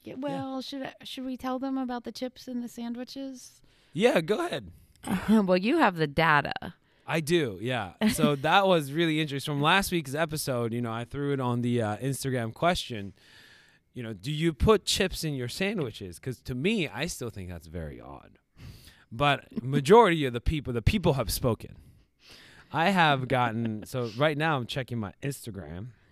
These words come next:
Speaker 1: 'cause it's still up in the, in the question box. Oh, I have gotten sixty-three results. That's a lot. So I've
Speaker 2: Mm.
Speaker 1: been getting close to, like, over fifty is a really good response number.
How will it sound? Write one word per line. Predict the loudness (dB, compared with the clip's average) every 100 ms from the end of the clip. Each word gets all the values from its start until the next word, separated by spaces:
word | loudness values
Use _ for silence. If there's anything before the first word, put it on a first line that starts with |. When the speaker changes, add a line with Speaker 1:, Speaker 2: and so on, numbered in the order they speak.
| -10
Speaker 1:
'cause | -10
it's | -14
still | -8 -6 -4
up | -4 -6 -8 -8
in | -6
the, | -6 -8
in | -8 -10
the | -10
question | -8 -8 -8 -12
box. | -14 -16 -18 -16 -8
Oh, | -8 -8 _ _ _ _ _ -6
I | -4
have | -2
gotten | -2 -2 -4
sixty-three | -8 -6 -6 -6 -6 -6 -4 0 0
results. | -2 -2 -6 -8 -12 -4
That's | -4 -2
a | -4
lot. | -2 -4 -6 _
So | -6 -2
I've |
Speaker 2:
Mm. | -2
Speaker 1:
been | 0
getting | -2 -2
close | -2 -2 -2 -4
to, | -2
like, | -2 -4 -8
over | -6 -2 -2
fifty | -4 -6 -6 -6 -6 -6
is | -6
a | -6
really | -4 -4 -4
good | -4
response | -6 -10 -10 -10 -10 -14
number. | -16 -18